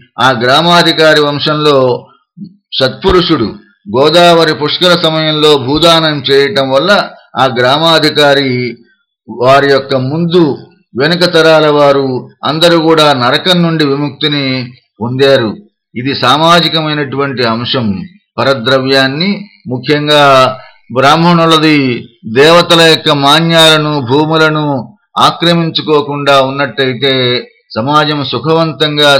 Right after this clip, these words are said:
సౌఖ్యవంతంగా ఉంటుంది. మొదటి రోజున మనం చెప్పుకునేటువంటి ఇతిహాసం, ఈ ఇతిహాసాన్ని శ్రవణం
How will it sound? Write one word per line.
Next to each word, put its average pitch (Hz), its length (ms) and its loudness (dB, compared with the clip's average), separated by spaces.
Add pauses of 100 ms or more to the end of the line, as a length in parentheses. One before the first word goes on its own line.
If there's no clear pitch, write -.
సౌఖ్యవంతంగా 139 880 0
ఉంటుంది. 117 720 -6 (360)
మొదటి 156 320 2
రోజున 170 360 2
మనం 156 400 -2
చెప్పుకునేటువంటి 139 1160 -4 (280)
ఇతిహాసం, 127 840 -2 (360)
ఈ 131 60 -6
ఇతిహాసాన్ని 147 800 -2
శ్రవణం 151 440 0